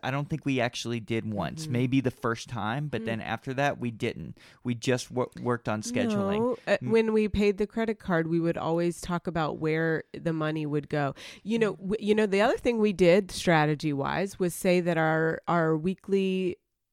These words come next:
Speaker 2: was it weekly or monthly? Our monthly spending budget went down from eight hundred to five hundred. Uh, miscellaneous spending, remember?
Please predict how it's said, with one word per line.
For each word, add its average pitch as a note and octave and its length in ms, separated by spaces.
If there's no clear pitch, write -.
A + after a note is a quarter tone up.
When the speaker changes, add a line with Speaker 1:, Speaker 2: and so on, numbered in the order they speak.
Speaker 2:
was E3 140
it - 80
weekly G#3+ 340
or F3 80
monthly? C#3+ 640
Our F#3 100
monthly F#3+ 400
spending F3 400
budget D3+ 420
went D#3+ 280
down D#3 220
from D3+ 260
eight D#3 160
hundred D#3+ 260
to D3 80
five - 300
hundred. - 460
Uh, E3 160
miscellaneous D3+ 640
spending, C#3+ 540
remember? F#3 460